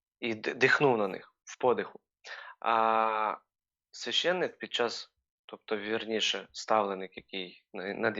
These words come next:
е, яким звершується таїнство хіротонії, е, єпископ читає молитву, де призивається благодать Святого Духа, і в, в таїнстві вона, якби,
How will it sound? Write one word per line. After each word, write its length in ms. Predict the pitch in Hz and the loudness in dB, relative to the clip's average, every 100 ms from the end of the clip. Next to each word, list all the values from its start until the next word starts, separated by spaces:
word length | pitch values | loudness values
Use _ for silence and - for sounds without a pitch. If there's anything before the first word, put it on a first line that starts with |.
| - | -6
е, 240 | - 104 101 | -4 -2 0
яким 300 | 107 - 113 | 0 0 0
звершується 520 | 104 110 - 98 - | 2 2 0 -6 -6
таїнство 400 | - 107 - - | -2 -2 -2 -10
хіротонії, 640 | - 101 104 165 175 120 - - - - - - | -8 -8 0 2 4 0 -4 -10 -10 -14 -18 -8
е, 420 | 101 98 90 90 - _ _ | -2 0 0 -4 -10 _ _
єпископ 680 | - - - 151 - 165 - | -14 -6 0 2 4 2 2
читає 500 | - - 110 110 98 | -2 2 4 4 2
молитву, 680 | 101 104 120 151 - 123 - _ _ _ | -2 -4 -2 -4 -4 -6 -8 _ _ _
де 140 | - | 0
призивається 680 | 107 113 107 113 107 92 - | 0 0 -2 2 2 0 -4
благодать 400 | 95 98 107 104 | -6 -2 2 2
Святого 340 | - 101 101 101 | 0 -8 -8 -8
Духа, 420 | 113 156 185 - _ _ _ | -2 2 2 0 _ _ _
і 100 | 110 | -12
в, 100 | 98 95 | -10 -12
в 180 | - | -14
таїнстві 500 | - 113 147 151 - | -2 2 2 0 -8
вона, 460 | 127 98 110 101 101 - | -10 -4 -2 -2 -4 -6
якби, 360 | 101 104 98 | -8 -6 -8